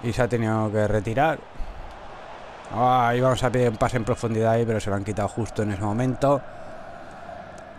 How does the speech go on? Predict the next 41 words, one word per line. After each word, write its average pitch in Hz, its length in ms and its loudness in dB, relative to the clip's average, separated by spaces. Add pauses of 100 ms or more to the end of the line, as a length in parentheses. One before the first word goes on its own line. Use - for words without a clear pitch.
(720)
Bueno, 139 560 6
con 135 180 4
el 127 100 2
tema 143 200 4
este 135 220 4
Moto 131 240 4
G 113 160 -2
P, 135 440 6
pues 107 220 2
eso, 113 280 2
así 104 220 4
está 117 200 2
la 104 140 4
cosa. 151 420 4
No 147 160 4
sé 127 200 2
si 127 120 0
acabar 107 400 4
las 101 180 2
dos 110 200 0
carreras 147 680 4
o 110 60 -2
no 110 100 2
acabarlas, 139 680 4
porque 95 280 -2
en 95 440 -2
unos 104 240 0
diez 113 220 2
días 107 260 2
sale 104 280 4
el 101 80 0
siguiente 107 380 2
Moto 104 260 0
G 107 120 -2
P. 165 400 4
Nos 135 160 2
han 127 140 2
pitado 117 320 4
falta 160 500 4
en 147 140 2
contra. 185 580 4